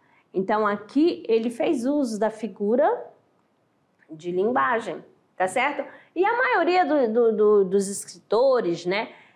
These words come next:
é, ele, ele, ele usa,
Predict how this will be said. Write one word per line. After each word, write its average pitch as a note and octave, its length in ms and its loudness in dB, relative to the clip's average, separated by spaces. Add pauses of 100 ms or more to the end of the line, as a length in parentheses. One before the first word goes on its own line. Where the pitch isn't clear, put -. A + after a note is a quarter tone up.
(120)
é, A#3 420 2
ele, C4 140 -2
ele, A#3+ 360 2
ele C#4 440 0
usa, A3+ 880 0